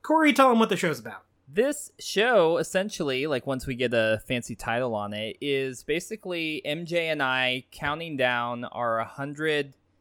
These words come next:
Speaker 2: favorite slash influential movies in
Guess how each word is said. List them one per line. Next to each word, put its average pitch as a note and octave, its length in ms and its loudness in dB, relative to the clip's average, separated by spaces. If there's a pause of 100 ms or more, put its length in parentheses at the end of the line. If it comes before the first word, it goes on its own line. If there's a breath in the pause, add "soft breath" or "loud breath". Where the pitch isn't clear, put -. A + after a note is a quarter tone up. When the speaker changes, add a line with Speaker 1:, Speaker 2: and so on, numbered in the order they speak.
(600)
Speaker 2:
favorite F#3 500 2
slash C#3 500 0 (100)
influential C#3 680 -4
movies G#2+ 880 -6 (160)
in A2 560 -8